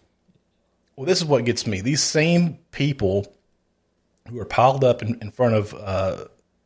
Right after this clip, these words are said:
of the Capitol building right now are the same ones who wear the "come take it"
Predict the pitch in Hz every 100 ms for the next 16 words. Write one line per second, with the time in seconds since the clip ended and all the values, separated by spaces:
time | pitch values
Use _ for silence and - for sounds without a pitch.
0 | _ _ _ _ _ _ _ - 101 98
1 | - 123 120 95 95 95 92 95 - 98
2 | 95 92 - - _ _ _ _ _ _
3 | _ 107 101 107 - 143 151 127 120 113
4 | 107 104 - _ _ _ - 113 120 104
5 | - 120 123 123 117 110 113 110 -